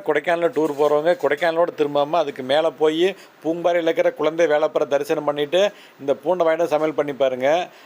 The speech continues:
அதுக்கப்புறம் நீங்க வேற எந்த பூண்டை யூஸ் பண்ண மாட்டீங்க. இப்போ வந்து ஆன்லைன் நிறைய பேர் டெலிவரி பண்றாங்க கொடைக்கானல்ல இருந்து. சில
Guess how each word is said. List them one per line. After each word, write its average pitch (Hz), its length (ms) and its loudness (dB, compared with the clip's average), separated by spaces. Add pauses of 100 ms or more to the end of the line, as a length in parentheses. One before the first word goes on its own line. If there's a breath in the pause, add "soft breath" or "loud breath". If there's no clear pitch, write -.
(120)
அதுக்கப்புறம் 131 440 -2
நீங்க 160 200 -2
வேற 135 220 2
எந்த 151 140 0 (100)
பூண்டை 170 260 0
யூஸ் 156 180 -6
பண்ண 151 180 -4
மாட்டீங்க. 135 300 -2 (640 loud breath)
இப்போ 170 160 0
வந்து 196 160 0 (120)
ஆன்லைன் 208 280 0
நிறைய 180 160 2
பேர் 175 160 -4
டெலிவரி 170 320 2
பண்றாங்க 151 320 0
கொடைக்கானல்ல 143 520 0
இருந்து. 131 240 2 (1040 loud breath)
சில 165 140 2